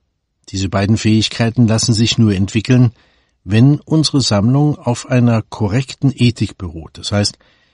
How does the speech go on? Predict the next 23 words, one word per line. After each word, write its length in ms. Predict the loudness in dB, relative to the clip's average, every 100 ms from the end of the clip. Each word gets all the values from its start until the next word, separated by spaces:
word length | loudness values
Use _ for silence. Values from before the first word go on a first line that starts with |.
| _ _ _
dass 240 | -6 -4
wir 320 | 0 2 0 -4 _
in 160 | -2 0
unseren 420 | 2 2 0 -2
Gedanken 800 | -4 0 2 2 -2 -2 -2 -2 -2
und 300 | -2 -2 -4
unserem 420 | -4 -2 0 0
Lebensstil 960 | 2 2 2 0 -2 2 2 2 0 -8 -6
Disziplin 680 | -4 -2 -4 -2 0 0 0
walten 320 | -6 -14 -16
lassen. 340 | -12 -12 -14 _ _ _ _ _ _ _ _
Das 160 | -4 -2
macht 240 | -2 2
deutlich, 480 | 4 4 4 0 2
wie 100 | -2
grundlegend 720 | 0 2 2 2 0 0 0
wichtig 400 | -2 -4 -6 -8
das 180 | -4 -6
Befolgen 560 | -4 -6 -2 -2 0 -2
einer 200 | 0 -2
korrekten 580 | -4 -6 -6 -8 -8 -2
Ethik 400 | -2 -2 -6 -12
ist. 380 | -10 -12 -12